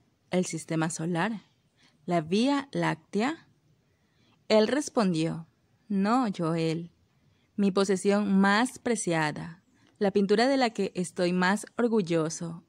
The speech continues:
eres tú". Yo pensé, "¿yo? No puedo ser yo. Soy ordinario.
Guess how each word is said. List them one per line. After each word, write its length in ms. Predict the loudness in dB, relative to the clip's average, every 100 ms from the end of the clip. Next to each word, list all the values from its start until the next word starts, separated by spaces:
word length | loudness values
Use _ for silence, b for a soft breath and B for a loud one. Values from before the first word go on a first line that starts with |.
| -6
eres 340 | -4 -4 -4
tú". 300 | -4 -4 -4 -12 _ _ _ _ _ _ _ _ _ -6
Yo 240 | -2 0
pensé, 560 | 0 -2 -2 -4 -6 -10 b b b b b
"¿yo? 560 | -8 -2 0 0 0 -4 _ _ _ _ _ _
No 160 | -4 -2
puedo 240 | 0 0
ser 220 | 0 -4
yo. 380 | -2 0 0 -2 -8 _ _ _ _
Soy 300 | -6 0 0 0
ordinario. 800 | -2 0 0 0 -2 -2 -6 -12